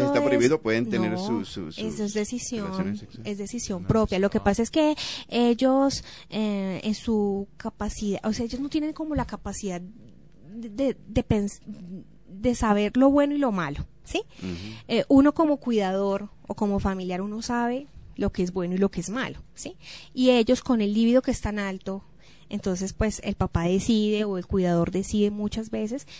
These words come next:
Speaker 1: que esa persona, m-, más que todo las mujeres, planifiquen.
Speaker 3: Muy bien, doctora,
Speaker 1: Es muy alto.
Speaker 3: eh, en el marco, pues, de todo este tema nos interesa muchísimo la información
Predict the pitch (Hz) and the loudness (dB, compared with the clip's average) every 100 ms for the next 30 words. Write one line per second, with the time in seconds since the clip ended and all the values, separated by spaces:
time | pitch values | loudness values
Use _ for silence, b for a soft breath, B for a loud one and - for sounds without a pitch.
0 | B B - 196 180 - 180 190 - 208 | B B -2 0 0 -2 -4 -4 -8 -6
1 | 196 180 - 202 - 202 214 214 - 240 | -4 -6 -10 -14 -8 0 0 0 -2 0
2 | 233 233 196 - 165 196 202 - - - | 2 0 -2 -8 -10 -12 -12 -14 -18 -20
3 | - - - - - - - - - - | -20 -20 -20 -20 -20 -20 -20 -20 -20 -20
4 | - - b b - - 107 98 87 98 | -20 -20 b b -20 -18 -12 -12 -12 -8
5 | 113 113 95 - - 202 - - 117 113 | -4 -4 -4 -10 -12 -14 -14 -2 4 6
6 | 110 127 113 101 101 104 107 135 139 104 | 4 2 -2 -2 -2 -2 -4 -4 -4 -4
7 | 92 95 90 120 120 113 113 120 120 113 | -6 -8 -8 -8 -4 -2 0 -2 -2 -2
8 | 107 90 90 82 95 110 - 90 95 107 | -4 -8 -8 -8 -8 -8 -8 -10 -8 -6
9 | 101 101 90 82 - 85 85 | -6 -8 -8 -8 -8 -8 -8